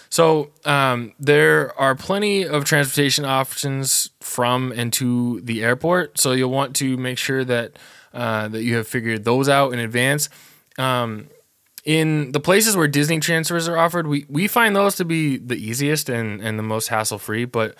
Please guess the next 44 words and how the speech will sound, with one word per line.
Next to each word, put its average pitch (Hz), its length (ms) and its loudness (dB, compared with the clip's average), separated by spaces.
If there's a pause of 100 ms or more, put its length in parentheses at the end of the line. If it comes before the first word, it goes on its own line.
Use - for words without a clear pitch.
(340)
uh, 110 320 -4
there 127 360 2
are 117 140 -2
certainly 131 400 0
other 113 260 0
options 113 440 -4
available 107 420 -4
as 104 140 -6
well. 123 340 2 (500)
I 160 380 4 (180)
also 147 340 4
recommend 139 640 0
flying 123 340 -2
in 120 200 0
the 113 80 -4
day 117 560 -4 (220)
before 120 640 -2
your 156 160 0
cruise 165 420 -2
is 156 140 -2
scheduled 160 320 -4
to 156 60 -8
depart. 156 400 0 (440)
Uh, 113 380 -4 (460)
<laughs> - 200 -20
we've 202 240 4
flown 214 280 6
in 185 120 4
the 160 60 4
day 147 240 6
of 151 580 2
a 123 140 -2
few 160 220 0
times, 226 440 2
and 123 520 -2
it's 120 160 -6
typically 151 340 0
been 139 160 2
a 120 80 2
lot 123 220 2
more 120 160 0
stressful 135 560 -2
for 110 180 -4
me. 117 400 -2